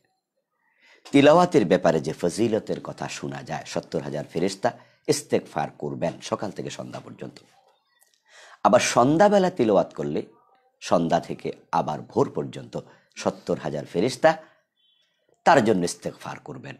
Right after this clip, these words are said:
এই হাদিস কি সহিহ? হ্যাঁ, এমন একটি হাদিস পাওয়া যায়। তবে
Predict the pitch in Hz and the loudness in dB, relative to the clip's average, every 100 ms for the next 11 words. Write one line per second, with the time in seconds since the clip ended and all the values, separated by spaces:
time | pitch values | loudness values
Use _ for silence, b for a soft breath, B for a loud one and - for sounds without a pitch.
0 | - 82 - 71 90 - 107 120 107 160 | -12 -10 -10 -8 -10 -8 -4 -2 0 0
1 | - - - _ _ _ _ _ _ b | -2 -20 -20 _ _ _ _ _ _ b
2 | b b 196 - - _ _ _ _ - | b b 0 0 -4 _ _ _ _ 0
3 | 104 92 85 87 80 76 123 - 67 64 | 2 2 -2 -6 -8 -6 -8 -8 -12 -12
4 | - - - _ _ b b b _ _ | -12 -14 -14 _ _ b b b _ _
5 | _ - 78 107 | _ -6 -2 -2